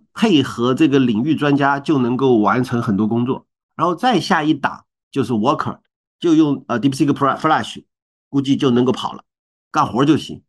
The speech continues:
我，我可能会把一个，呃，一个 agent 框架写成这个样子，但是现在还处在想象状态啊，还没有，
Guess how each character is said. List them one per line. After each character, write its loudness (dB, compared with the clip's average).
我， -2
我 2
可 -2
能 2
会 2
把 0
一 0
个， -4
呃， -4
一 0
个 -2
agent 2
框 0
架 4
写 -4
成 -2
这 4
个 4
样 2
子， -8
但 2
是 4
现 4
在 0
还 0
处 -4
在 2
想 -2
象 0
状 0
态 -2
啊， 2
还 -2
没 2
有， 0